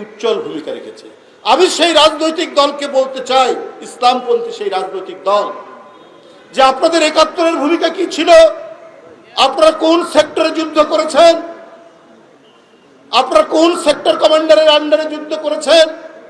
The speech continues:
বাংলাদেশে কেউ দেশপ্রেমিক নেই, শুধু একটি রাজনৈতিক দল দেশপ্রেমিক।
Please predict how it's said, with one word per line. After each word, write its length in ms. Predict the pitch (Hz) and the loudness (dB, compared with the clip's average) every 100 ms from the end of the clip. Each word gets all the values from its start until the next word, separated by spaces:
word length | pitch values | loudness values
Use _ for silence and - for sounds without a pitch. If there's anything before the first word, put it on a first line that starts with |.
| - - - - - 220 | -20 -20 -20 -20 -2 2
বাংলাদেশে 480 | 285 311 320 285 320 | 2 4 2 0 -2
কেউ 120 | 311 330 320 | 2 2 0
দেশপ্রেমিক 560 | - 311 - 294 320 311 302 | -4 -4 -4 -4 -6 -4 0
নেই, 140 | 339 339 - - - - - - _ _ - | 2 2 -4 -16 -20 -20 -20 -20 _ _ -16
শুধু 220 | 254 285 302 226 - - 277 | -8 2 4 4 -2 4 4
একটি 200 | - 339 311 | 4 0 4
রাজনৈতিক 500 | 302 302 320 311 330 - | 2 2 -4 -4 -4 0
দল 120 | 311 311 | 0 0
দেশপ্রেমিক। 680 | 285 302 285 285 285 302 | -4 -4 -6 -6 -2 -2